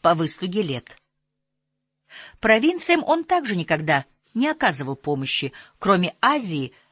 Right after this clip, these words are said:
где несколько городов были разрушены землетрясением. Примечание.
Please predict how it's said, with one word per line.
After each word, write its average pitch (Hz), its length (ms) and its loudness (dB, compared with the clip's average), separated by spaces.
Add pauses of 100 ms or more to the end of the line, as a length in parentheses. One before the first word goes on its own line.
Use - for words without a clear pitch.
где 190 320 0
несколько 208 420 -2
городов 190 420 0
были 175 300 2
разрушены 175 720 0
землетрясением. 147 1120 -2 (960)
Примечание. 131 720 -6